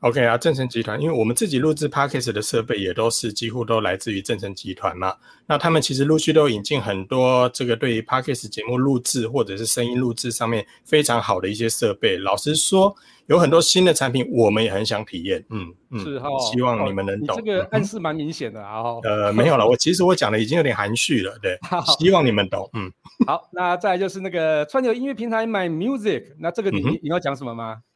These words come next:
Speaker 1: My Music，我是觉得基本上我很希望能够在 My Music 上面听到科技酷宅的节目，也希望他们可以听到这个声音，嗯。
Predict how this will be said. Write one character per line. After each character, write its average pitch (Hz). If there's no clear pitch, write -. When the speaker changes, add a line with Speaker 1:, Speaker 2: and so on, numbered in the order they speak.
Speaker 1:
My 107
Music， 127
我 95
是 170
觉 120
得 123
基 -
本 135
上 127
我 113
很 135
希 135
望 139
能 107
够 117
在 117
My 95
Music 117
上 110
面 104
听 110
到 110
科 -
技 120
酷 -
宅 98
的 85
节 85
目， 95
也 95
希 -
望 151
他 147
们 113
可 92
以 -
听 107
到 101
这 107
个 98
声 98
音， 98
嗯。 110